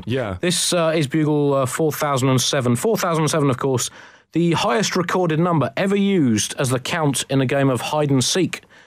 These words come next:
Speaker 2: Uh, that, of course, what the, uh, Anglin brothers and Frank Morris told the Alcatraz prison guards to count to back in the nineteen sixty-two San Francisco Bay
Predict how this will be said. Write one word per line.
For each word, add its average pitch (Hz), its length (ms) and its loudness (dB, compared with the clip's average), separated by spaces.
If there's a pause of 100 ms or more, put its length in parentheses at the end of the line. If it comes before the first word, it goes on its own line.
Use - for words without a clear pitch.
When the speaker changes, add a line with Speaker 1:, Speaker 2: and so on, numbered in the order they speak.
(300)
Speaker 2:
Uh, 117 180 0
that, 147 140 0
of 135 100 -4
course, - 460 -2
what 131 220 -2
the, 120 240 2
uh, 113 120 0
Anglin 139 480 2
brothers 117 340 0
and 104 140 2
Frank 127 240 -2
Morris 127 320 0
told 120 240 -2
the 110 140 0
Alcatraz 117 640 -2
prison 147 360 0
guards 101 300 0
to 95 100 -4
count 101 280 -2
to 131 120 0
back 113 240 -4
in 98 80 2
the 98 140 2
nineteen 104 360 2
sixty-two 101 600 -2
San 107 240 0
Francisco 98 580 0
Bay 98 400 0